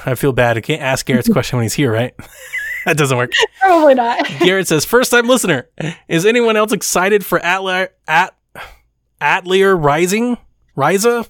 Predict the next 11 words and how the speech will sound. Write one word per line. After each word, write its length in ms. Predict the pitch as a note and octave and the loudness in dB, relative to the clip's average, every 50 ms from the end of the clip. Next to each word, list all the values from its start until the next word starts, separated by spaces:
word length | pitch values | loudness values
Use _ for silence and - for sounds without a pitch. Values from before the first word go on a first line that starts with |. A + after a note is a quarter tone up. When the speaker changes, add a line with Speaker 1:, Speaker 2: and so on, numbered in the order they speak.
| _ - | _ -10
Speaker 1:
What?" 500 | D3 C3+ E3+ A#3+ E4 - - - - - _ _ - - - | -4 0 0 0 0 0 -4 -10 -10 -16 _ _ -20 -20 -20
<laughs> 220 | - - - - | -20 -20 -18 -12
What 280 | - F3+ F3+ A3+ D4+ E4+ | -10 -4 2 4 4 4
if 200 | F4+ - - - _ _ - - - _ _ _ _ _ _ - - - - _ _ - - - - - - - - - B3+ A#3 G#3 | 2 0 -6 -8 _ _ -20 -20 -20 _ _ _ _ _ _ -12 -12 -12 -12 _ _ -16 -14 -14 -10 -12 -12 -10 -6 -4 -4 -4 -2
<laughs> 20 | - | -2
sequel 380 | - - A#3 A#3 - A3+ A#3 | -2 0 0 0 0 -2 -2
coming 280 | - - A3 G#3+ G#3+ A3 | 0 0 0 2 2 2
out 100 | G#3 G3+ | 2 4
later 180 | G3+ G#3 G3+ G#3 | 4 2 2 2
this 200 | G3 G3 F3+ - | 0 0 -2 0
year? 300 | F3+ F#3+ G#3 G#3 G#3 - | 2 4 4 4 2 -2